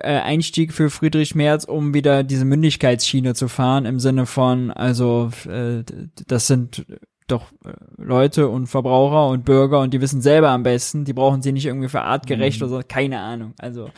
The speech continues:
Speaker 1: wie dem auch sei, äh, egal. Äh, bevor wir die Fragen machen, lasst mich euch mal darauf hinweisen, ob das Junge Naiv Wirtschaftsbriefing oder alle anderen Junge Naiv Formate, die gibt's nur dank eurer Unterstützung.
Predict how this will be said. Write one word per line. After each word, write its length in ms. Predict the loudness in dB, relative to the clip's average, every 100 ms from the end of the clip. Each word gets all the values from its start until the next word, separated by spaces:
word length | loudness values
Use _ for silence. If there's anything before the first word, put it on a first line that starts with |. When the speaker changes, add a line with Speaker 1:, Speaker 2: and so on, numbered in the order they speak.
| -18 -18 -20 -20 _ _ 0
Speaker 1:
wie 80 | 4
dem 180 | 6
auch 140 | 6 6
sei, 420 | 6 6 6 2 -2 _
äh, 260 | -2 -2 -2
egal. 680 | -2 2 4 4 2 0 -6 -8
Äh, 180 | -6
bevor 300 | -2 0 2 2
wir 60 |
die 80 | 0
Fragen 380 | 0 2 2 2
machen, 480 | -2 -2 -4 -6 -8 0
lasst 300 | 2 2 0
mich 120 | -2
euch 160 | -2 0
mal 100 | 0
darauf 180 | 0
hinweisen, 720 | 0 0 2 2 2 -4 -8 -12 _
ob 300 | 0 0 0
das 240 | 0 0 0
Junge 200 | 0 0
Naiv 300 | -2 -4 -2
Wirtschaftsbriefing 800 | 0 0 -2 0 -2 0 -4 -4
oder 420 | -4 0 0 -2 _
alle 380 | 0 4 4 2 _ _
anderen 680 | 0 4 4 4 4 0 -6 -14 _
Junge 300 | -2 0 0
Naiv 320 | -2 -2 -4
Formate, 560 | -2 -2 -2 -2 -2 -4
die 160 | -2
gibt's 260 | -2 -2 0
nur 100 | 2
dank 260 | 2 0 0
eurer 240 | -2 0
Unterstützung. 840 | 0 -2 -2 0 2 2 2 2